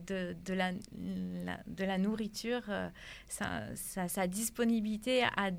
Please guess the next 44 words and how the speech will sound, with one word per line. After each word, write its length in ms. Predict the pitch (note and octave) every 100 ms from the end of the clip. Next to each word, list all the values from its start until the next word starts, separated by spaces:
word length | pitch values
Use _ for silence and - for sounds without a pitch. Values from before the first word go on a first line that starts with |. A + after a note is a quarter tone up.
| - -
des 220 | F3+ G3
coûts 220 | F#3+ C#4+
qui 160 | C4+ -
sont 140 | F#3+
vraiment 340 | F3+ F#3+ G#3+ A#3
très 200 | - A3
faibles 280 | A3 A#3+ B3
par 120 | F#3+
rapport 360 | F#3 F#3+ G#3
au 80 | G3+
budget 480 | E3+ F#3 F#3 F#3+ A3+
global. 560 | G#3+ G3 F3+ F#3+ A#3 A3+ - - - -
En 160 | F#3+
fait, 300 | F#3 - -
on, 200 | A3+ -
on 60 | F#3+
perd 300 | F#3+ A3 -
complètement 640 | - C4+ C4 A3+ A3+ A#3
la 160 | A#3+ F#3+
notion 440 | F#3+ F#3+ - A#3
de, 400 | G#3+ G3+ F#3 - - - - -
de, 400 | - F#2 F#2 - - - - - - -
euh, 140 | - -
ouais, 160 | - E3
de, 180 | - - F3
de 80 |
l'importance 720 | G3 G#3+ A3+ A3 - A#3 A#3
que 160 | - G3+
ça 360 | - G3 G#3 A3+
a 20 |
en 100 | F#3+
termes 300 | G#3 G3 F#3+
d'impact, 640 | F#3+ F#3 G#3+ A3+ - -
euh, 240 | F#3+ F#3 F#3 - - - G3
euh, 240 | F3+ F3 - -
et 160 | G#3
sur 220 | G#3+ G#3+
les 240 | G3 G3 F#3+
animaux 520 | F#3+ F#3+ F#3+ G#3 G3+
et, 180 | F3+ -
et 120 | G#3
sur 280 | G3+ - G3+
la 120 | F#3+
nature, 460 | F#3 F#3 - G#3+